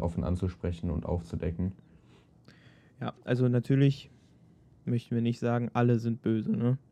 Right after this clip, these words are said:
Speaker 2: Also da, das ist, das ist sicherlich die Minderheit, aber trotzdem,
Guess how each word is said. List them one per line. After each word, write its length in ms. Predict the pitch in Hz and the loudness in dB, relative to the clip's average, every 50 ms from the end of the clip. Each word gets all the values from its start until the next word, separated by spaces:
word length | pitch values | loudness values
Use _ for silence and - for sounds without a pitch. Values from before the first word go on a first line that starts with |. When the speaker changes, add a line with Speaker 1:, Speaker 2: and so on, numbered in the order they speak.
| _ - | _ -6
Speaker 2:
Also 220 | - 120 113 120 113 | -4 -2 -2 0 -2
da, 100 | 110 110 - - - - - - - - - - - - - - - _ _ _ _ _ _ _ _ _ _ | -2 -2 -4 -8 -18 -20 -20 -20 -20 -20 -20 -20 -20 -20 -20 -20 -20 _ _ _ _ _ _ _ _ _ _
das 400 | 131 120 117 113 113 - - - | -10 -6 -6 -6 -6 -6 -8 -6
ist, 340 | - 117 117 - - - - | -4 -4 -4 -6 -8 -6 -4
das 140 | 120 120 127 | -2 -2 -2
ist 240 | 123 120 - - - | -4 -6 -6 -8 -2
sicherlich 460 | 123 127 127 131 127 120 120 120 - | 0 2 4 4 4 2 2 0 0
die 100 | - 120 | 0 0
Minderheit, 760 | 117 123 127 131 123 117 110 110 117 113 110 117 120 - - - | 2 2 2 2 2 2 2 2 0 0 -2 -2 -2 -4 -6 -2
aber 220 | - 117 117 123 117 | 0 2 2 2 2
trotzdem, 680 | - - 135 131 - - - 127 123 120 120 120 120 | 0 0 -2 -2 -2 0 2 2 2 2 0 -2 -4